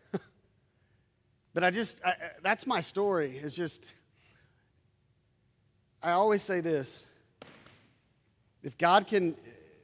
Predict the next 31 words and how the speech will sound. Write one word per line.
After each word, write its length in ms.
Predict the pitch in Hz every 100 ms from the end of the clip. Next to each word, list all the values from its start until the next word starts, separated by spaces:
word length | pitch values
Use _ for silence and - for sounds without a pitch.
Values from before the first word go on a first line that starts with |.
| _ -
move 360 | 151 170 180
in 80 | 165
the 80 | 139
mess 380 | 143 151 151 151
of 260 | 120 -
my 240 | 131 143 151
life, 520 | 151 151 165 - - _ _ _ _ _ _ -
then 100 | 135
there's 180 | 139
nobody 380 | 151 165 170 160
in 80 | 147
this 240 | 147 151
room 220 | 143 139 131
that's 160 | 123
off 200 | 135 120
limits. 420 | 120 104 90 - - _ _ _ _ _ _ _ _ _
So 60 | 127
I 20 |
want 260 | 123 175 180
you 60 |
to 100 | 180
hear 220 | 151 165 160
that, 360 | 139 123 - _ _
number 380 | 120 143 165 165
one, 200 | 151 143
this, 200 | 139 - -
this 220 | 131 -
morning 340 | 120 107 104 101 _ _ _ _ _
from 100 | 127
my 160 | 127 131
heart. 300 | 127 110